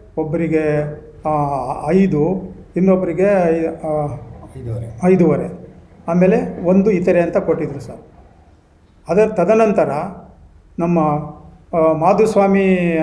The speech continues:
Speaker 1: ಆ, ಸಮಿತಿ ರಚನೆ ಮಾಡಿ, ಜಿಲ್ಲಾ ಇವರು ಅಂಥದ್ದು ರಾಜ್ಯ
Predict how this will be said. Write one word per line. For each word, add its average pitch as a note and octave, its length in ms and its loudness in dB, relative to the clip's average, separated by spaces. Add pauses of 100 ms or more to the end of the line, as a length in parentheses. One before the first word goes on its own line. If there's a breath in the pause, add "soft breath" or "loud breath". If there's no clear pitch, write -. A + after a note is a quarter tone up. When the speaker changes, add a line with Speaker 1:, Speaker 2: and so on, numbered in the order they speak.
(560)
Speaker 1:
ಆ, D3+ 260 0
ಸಮಿತಿ F#3 360 0
ರಚನೆ F3 300 0
ಮಾಡಿ, D#3 640 -4 (240)
ಜಿಲ್ಲಾ E3 580 2 (100)
ಇವರು D#3+ 200 0
ಅಂಥದ್ದು D3+ 420 -2
ರಾಜ್ಯ F3 340 2